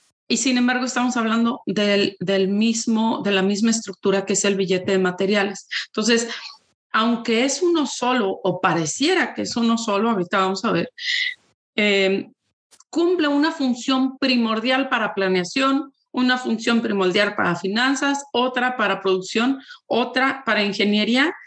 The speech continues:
y evidentemente aquí, y, y, y muy simpático porque cuando empecé a, a, a recabar información para, para esta presentación, encontraba este tipo de, de literatura en donde son mencionadas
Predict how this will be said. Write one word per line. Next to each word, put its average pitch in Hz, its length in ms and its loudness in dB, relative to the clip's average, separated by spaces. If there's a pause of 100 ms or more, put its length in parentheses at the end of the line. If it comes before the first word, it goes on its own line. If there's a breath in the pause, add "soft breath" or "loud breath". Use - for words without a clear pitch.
(340 loud breath)
y 233 160 2
evidentemente 254 1160 0 (400)
aquí, 277 680 0
y, 196 120 0
y, 202 420 2
y 190 100 2
muy 214 200 2
simpático 254 560 0
porque 180 460 0 (280 loud breath)
cuando 208 280 0
empecé 202 320 -2
a, 254 400 0
a, 196 520 0
a 185 40 0
recabar 220 400 0
información 220 580 0
para, 208 600 0
para 175 680 2
esta 240 220 -2
presentación, 226 760 0 (540 loud breath)
encontraba 247 960 0
este 226 260 -2
tipo 220 320 -2
de, 220 240 2
de 202 200 0
literatura 214 720 0
en 233 100 2
donde 208 320 0
son 220 360 -2
mencionadas 226 720 0